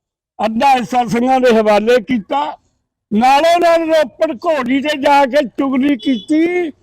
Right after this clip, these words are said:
"ਬਾਈ ਧਾਰੀਏ ਰਾਜਾ ਮੁਗਲ ਫੌਜਾਂ ਦੀ ਫੌਜ ਕੋਲ।"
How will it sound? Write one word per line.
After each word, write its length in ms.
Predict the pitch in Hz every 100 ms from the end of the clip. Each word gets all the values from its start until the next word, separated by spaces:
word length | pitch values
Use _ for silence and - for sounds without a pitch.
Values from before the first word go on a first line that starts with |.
| _ _ -
"ਬਾਈ 320 | 180 220 247
ਧਾਰੀਏ 440 | 240 262 254 240 254
ਰਾਜਾ 480 | 247 233 233 247 277
ਮੁਗਲ 400 | 269 247 262 247
ਫੌਜਾਂ 500 | 185 247 214 240 247
ਦੀ 120 | 233
ਫੌਜ 380 | 185 220 208 190
ਕੋਲ।" 320 | 202 202